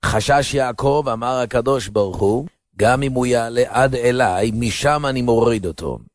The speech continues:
לאחר מכן אמר הקדוש ברוך הוא ליעקב אבינו, "תעלה גם אתה." אמר יעקב אבינו, "אם כולם יורדים, גם אני ירד." אמר הקדוש ברוך הוא, "אם אתה עולה, אין לך ירידה."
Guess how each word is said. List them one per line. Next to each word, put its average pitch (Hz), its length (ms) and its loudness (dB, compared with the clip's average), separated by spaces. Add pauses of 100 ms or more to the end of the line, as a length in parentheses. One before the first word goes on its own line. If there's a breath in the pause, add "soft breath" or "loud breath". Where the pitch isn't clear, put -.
(120)
לאחר 95 360 0
מכן 113 320 0
אמר 113 240 2
הקדוש 110 440 2
ברוך 110 200 0
הוא 110 100 2
ליעקב 107 520 2
אבינו, 120 320 0
"תעלה 110 520 2
גם 123 240 0
אתה." 123 680 0 (880)
אמר 101 360 0 (720)
יעקב 101 460 0
אבינו, 104 640 -6 (540)
"אם 117 220 0
כולם 107 420 0
יורדים, 120 480 0
גם 123 240 2
אני 131 160 -2
ירד." 107 560 -2 (600)
אמר 104 260 2
הקדוש 117 460 2
ברוך 127 240 0
הוא, 120 140 0
"אם 135 200 -2
אתה 127 300 2
עולה, 127 380 2
אין 135 260 -2
לך 127 180 -2
ירידה." 110 720 -2